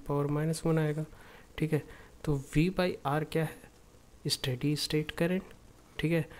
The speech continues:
One minus और e to the power minus one क्या होता है, ज़ीरो पॉइंट थ्री सिक्स एट, ठीक है। अब इसको हम solve करेंगे तो ये हो जाएगा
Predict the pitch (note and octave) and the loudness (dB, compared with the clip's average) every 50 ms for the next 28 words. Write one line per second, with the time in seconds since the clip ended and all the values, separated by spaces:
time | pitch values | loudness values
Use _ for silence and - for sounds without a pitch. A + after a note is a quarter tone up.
0 | - - - - - - C#3 C#3 D#3 F3 F3+ E3 D3+ D3 D3+ D#3+ F3+ F#3+ - - | -18 -20 -20 -12 -6 0 2 4 4 4 4 4 4 4 4 2 2 0 -4 -6
1 | - - - - D3 D3 - - C#3+ C#3+ C#3+ - D#3+ E3 E3 D#3+ - E3 D#3 D#3+ | -10 -10 -4 -2 -2 -2 0 0 0 0 2 2 2 2 0 0 0 2 4 4
2 | D#3+ D#3+ D#3 D3 C#3 C#3 D#3 D#3 D#3 - D#3+ D#3+ D#3+ D#3 - E3 D#3+ D#3+ D#3+ - | 6 6 6 4 4 4 2 2 2 2 2 2 2 2 0 0 0 0 0 -2
3 | E3+ E3 D#3 - - - - C#3+ C#3 C#3 C#3 C3+ C#3 D#3 D#3+ E3+ E3 - - - | -2 -2 -2 -2 -4 -2 -2 -2 -2 0 -2 -2 0 0 0 0 -2 -6 -10 -4
4 | D3+ C#3 C3+ C3+ C3+ C#3 D3 E3 D#3+ - - - - - - - D3 C#3+ C#3 C#3 | -2 0 2 2 2 2 0 -2 -4 -8 -14 -20 -18 -16 -12 -8 -6 -6 -4 -4
5 | D3 E3 G3 - - - - - - - - - - - - C#3+ D#3+ D#3 - - | -2 -4 -4 -6 -10 -18 -20 -20 -20 -20 -16 -10 -10 -2 0 -2 -2 0 -4 -6
6 | - - - - - - - - E3+ F3+ F#3+ - - - - - - - - - | -6 -6 -10 -18 -20 -16 -6 -2 -2 -2 -2 -4 -10 -12 -12 -16 -20 -20 -20 -20
7 | - - - D3+ E3+ F3 D#3+ - - - - - - - - - D#3 C#3+ C#3 C3 | -16 -6 -4 0 0 0 0 -2 -8 -18 -20 -20 -20 -20 -10 -6 -4 -2 -2 -2
8 | - - E3+ D#3+ E3 E3 D#3+ - - - C#3+ C#3+ D#3 E3+ D#3+ D#3+ - C#3 B2+ C3 | 0 0 2 2 2 2 0 0 -2 0 0 0 0 0 -2 -2 -2 0 0 2
9 | B2+ C3 C#3+ D3+ - C#3 C3+ C3+ C3+ C3+ C3+ C#3+ C3+ C3+ C#3 | 0 0 -2 -2 -2 -2 -2 0 -2 -2 -2 -2 -2 -2 -4